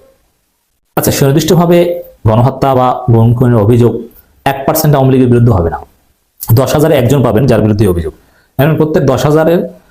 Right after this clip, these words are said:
দশ হাজার আওয়ামী লীগের মধ্যে নয় হাজার নয়শো নিরানব্বই জন বিএনপির বন্ধু, এটাই প্রমাণিত হলো। কিন্তু আমাদের বন্ধু না ভাই, আমাদের শত্রু, মনে রাখবেন জনতা।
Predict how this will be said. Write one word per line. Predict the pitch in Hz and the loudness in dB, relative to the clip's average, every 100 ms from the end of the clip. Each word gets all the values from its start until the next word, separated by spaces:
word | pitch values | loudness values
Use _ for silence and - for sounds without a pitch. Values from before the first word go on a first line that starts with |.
| _ - | _ -4
দশ | 113 | -2
হাজার | 147 151 | 0 2
আওয়ামী | 123 135 | 2 2
লীগের | 143 | 2
মধ্যে | 151 156 | 2 2
নয় | 120 | 2
হাজার | 123 139 | 2 0
নয়শো | 123 110 135 | 0 0 0
নিরানব্বই | 113 107 110 123 | 0 -2 -2 -2
জন | 143 | 0
বিএনপির | 202 113 101 135 | 0 0 0 0
বন্ধু, | 120 127 98 - _ _ _ _ _ _ - | 0 2 0 -2 _ _ _ _ _ _ -6
এটাই | 117 143 | -2 0
প্রমাণিত | 131 107 92 104 | 0 0 0 -2
হলো। | 80 | -4
কিন্তু | 90 113 127 | -4 -2 0
আমাদের | 117 113 120 | 0 0 0
বন্ধু | 107 95 | 0 0
না | 87 | 0
ভাই, | 90 90 - _ _ _ _ - | -2 -4 -8 _ _ _ _ -6
আমাদের | 196 104 | -2 0
শত্রু, | - 85 92 85 - | 0 -2 -4 -6 -2
মনে | 104 107 | 2 2
রাখবেন | 87 82 73 92 | 0 -4 -4 -2
জনতা। | 85 78 - | -2 -4 -10